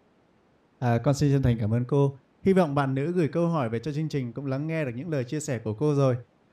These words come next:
Và Quân hy-, Quân cũng nghĩ rằng là tình huống này không chỉ riêng của bạn nữ mà có thể rất nhiều bạn, kể cả nam, kể cả nữ cũng đã đều gặp phải. Và các bạn nam ạ, đôi khi cách bày tỏ tình cảm nó là cả một nghệ thuật,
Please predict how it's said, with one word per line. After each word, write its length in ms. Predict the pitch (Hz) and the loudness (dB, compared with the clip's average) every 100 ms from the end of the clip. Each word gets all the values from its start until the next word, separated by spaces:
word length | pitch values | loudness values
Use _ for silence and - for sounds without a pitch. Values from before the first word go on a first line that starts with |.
| - | -6
Và 360 | 156 151 147 143 | 2 4 4 4
Quân 240 | 180 185 | 2 0
hy-, 280 | 180 185 185 - _ | 0 -2 -6 -10 _
Quân 140 | 190 | -4
cũng 160 | 185 190 | -2 -2
nghĩ 140 | 190 | -2
rằng 240 | 202 160 131 | 0 0 0
là 240 | 131 123 120 _ _ - | 0 0 -4 _ _ -2
tình 140 | 151 | 2
huống 180 | 135 180 | 2 2
này 220 | 170 143 | 0 0
không 220 | 143 170 | 0 0
chỉ 180 | 160 135 | 0 -2
riêng 220 | 110 156 | 0 -2
của 80 | 156 | 0
bạn 180 | 135 117 | -2 -2
nữ 220 | 120 170 | -2 -2
mà 260 | 175 147 127 | 0 0 0
có 160 | 117 120 | -2 -2
thể 200 | 139 113 | 0 -2
rất 180 | 110 190 | -2 -4
nhiều 200 | 180 123 | -2 -2
bạn, 220 | 120 120 - _ _ - | -2 -4 -10 _ _ -4
kể 100 | 135 | -2
cả 120 | 131 | 2
nam, 380 | 123 165 175 165 - | 2 2 2 -2 -8
kể 80 | 127 | -8
cả 160 | 113 | -4
nữ 220 | 101 127 185 | -2 -2 -2
cũng 120 | 151 | -6
đã 80 | 170 | -2
đều 140 | 156 127 | 0 0
gặp 140 | 123 | -2
phải. 220 | 131 120 98 - _ _ _ - | 0 0 0 -8 _ _ _ -8
Và 300 | 143 151 147 | 0 2 2
các 140 | 147 | 0
bạn 180 | 196 147 | 0 2
nam 200 | 160 170 | 2 2
ạ, 180 | 156 139 - _ _ _ - | 2 -2 -8 _ _ _ -4
đôi 140 | 180 | 0
khi 200 | 185 202 | 2 2
cách 200 | 185 233 | 2 0
bày 160 | 208 143 | 0 0
tỏ 200 | 143 107 | 0 -2
tình 200 | 135 123 | -2 -2
cảm 280 | 147 120 110 | 0 0 0
nó 80 | 156 | 0
là 140 | 160 | -2
cả 240 | 131 120 | -2 -6
một 200 | 110 120 | -4 -6
nghệ 100 | 135 | -6
thuật, 200 | 135 147 | -2 -2